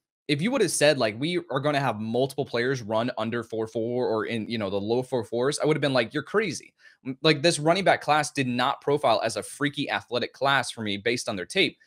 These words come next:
Jerome Ford was the standout. Pierre Strong certainly falls into that category, uh, but Jerome Ford is the guy that I'm gonna say here for that best speed. I still feel very confident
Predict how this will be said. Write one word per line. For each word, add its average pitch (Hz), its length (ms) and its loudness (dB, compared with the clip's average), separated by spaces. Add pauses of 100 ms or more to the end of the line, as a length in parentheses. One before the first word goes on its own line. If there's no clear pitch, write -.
(240)
Jerome 175 260 2
Ford 151 280 4
was 135 200 2
the 127 60 -6
standout. 107 540 0
Pierre 123 180 -2
Strong 120 280 -4
certainly 127 340 -2
falls 117 300 -2
into 110 120 -2
that 95 140 0
category, 127 500 2 (280)
uh, 98 160 4
but 139 200 4
Jerome 160 300 2
Ford 143 220 2
is 120 80 -2
the 127 80 -4
guy 113 180 4
that 107 160 -2
I'm 127 120 -2
gonna 135 140 -2
say 110 200 -2
here 107 140 -4
for - 140 -10
that 127 240 2
best 123 220 2
speed. 117 300 -2
I 110 80 2
still 131 260 -2
feel 131 240 -2
very 113 220 -2
confident 104 540 -6